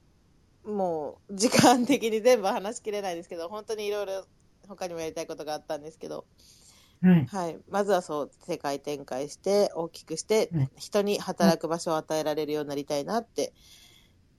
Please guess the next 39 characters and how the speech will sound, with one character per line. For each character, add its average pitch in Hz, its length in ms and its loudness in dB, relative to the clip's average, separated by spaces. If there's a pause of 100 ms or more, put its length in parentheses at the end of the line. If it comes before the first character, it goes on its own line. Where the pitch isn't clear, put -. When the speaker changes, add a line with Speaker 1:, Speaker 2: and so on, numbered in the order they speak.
Speaker 1:
い 190 100 0
う 180 60 0
の 156 100 -2
は 143 60 -2
あ 143 60 -2
り 147 80 -4
ま 147 160 -8
す - 120 -12
ね。 180 80 -2
あ 175 80 0
と、 - 120 -8 (120)
楽 196 200 6
し 339 160 6
ん 339 40 6
で 240 60 10
い 202 60 8
た 190 100 6
だ 190 100 6
き - 80 -6
た 196 140 2
い 165 60 2
で 165 80 -4
す 165 120 -12
ね。 208 260 -6
日 185 100 -4
本 175 180 -2
語 160 120 0
学 170 220 0
校 143 220 -8
も、 143 180 -16 (240)
そ 156 180 -10
の、 135 300 -10
生 160 240 0
徒 151 100 -4
さ 147 180 -4
ん 143 60 -8
た 139 120 -6
ち - 160 -10
に。 147 200 -8